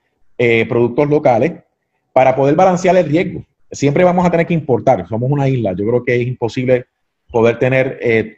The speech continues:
todo en una sola, en una sola canasta, pero lo cierto es que importamos demasiado. Eh, y ahora yo creo que hay una oportunidad para poder reducir esa dependencia de importación y darle más espacio a empresas puertorriqueñas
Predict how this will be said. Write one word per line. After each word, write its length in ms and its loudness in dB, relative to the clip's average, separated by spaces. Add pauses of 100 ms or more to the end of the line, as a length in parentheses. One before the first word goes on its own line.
(100)
todo 300 2
en 80 -2
una 120 -2
sola, 300 2
en 140 -8
una 100 -2
sola 200 0
canasta, 460 -2
pero 160 0
lo 120 2
cierto 340 0
es 140 -2
que 260 -4 (220)
importamos 500 -2
demasiado. 520 -6 (800)
Eh, 600 2
y 160 0
ahora 320 6
yo 160 2
creo 340 2
que 300 -2
hay 160 2
una 120 0
oportunidad 540 0
para 240 0
poder 220 0
reducir 420 2
esa 180 2
dependencia 540 -2
de 60 -4
importación 680 -4 (640)
y 140 0
darle 260 4
más 140 0
espacio 720 -2 (200)
a 100 0
empresas 380 -2
puertorriqueñas 720 -2